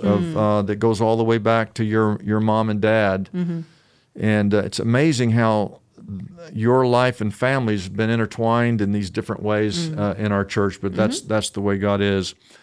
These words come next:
Speaker 1: Just because you work with young people, and there are some young people who watch
Speaker 2: Mm-hmm.
Speaker 1: this, uh, listen to this podcast, what is your encouragement to young people today growing up in the crazy world that we're living in,
Speaker 2: Mm.
Speaker 1: where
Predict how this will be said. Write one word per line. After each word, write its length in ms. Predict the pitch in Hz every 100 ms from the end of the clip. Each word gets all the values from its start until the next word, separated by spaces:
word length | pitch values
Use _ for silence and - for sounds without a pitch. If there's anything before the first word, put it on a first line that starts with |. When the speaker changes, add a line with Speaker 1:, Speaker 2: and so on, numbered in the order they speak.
| _ _ -
Speaker 1:
Just 240 | 165 165
because 340 | 185 180 170 139
you 80 |
work 220 | 143 147 151
with 100 | 123
young 240 | 120 113
people, 560 | - 117 107 113 117 -
and 200 | 107 110
there 120 | 110
are 180 | 117 117
some 300 | - 147 143
young 220 | 127 123
people 280 | 123 110 110
who 120 | 113
watch 240 | 110 110 104
Speaker 2:
Mm-hmm. 80 | 104
Speaker 1:
this, 260 | 311 -
uh, 260 | - 107 104 98
listen 300 | 113 - 107
to 60 |
this 140 | 104 101
podcast, 760 | 113 107 98 107 107 107 - - _ _ _ _ _ _ -
what 140 | 180
is 140 | 185
your 120 | 165 135
encouragement 520 | 110 127 123 117 117
to 60 | 110
young 240 | 113 113
people 300 | 117 113 104
today 380 | 101 98 110 113
growing 300 | 98 110 113
up 160 | 110 - _ -
in 580 | 107 104 101 101 - 98
the 340 | 98 98 95 - 160
crazy 380 | - 120 107 101
world 300 | 95 107 104
that 100 | 98
we're 140 | 98
living 280 | 101 104 98
in, 420 | 110 110 110 107
Speaker 2:
Mm. 40 | 80
Speaker 1:
where 560 | 95 101 101 98 95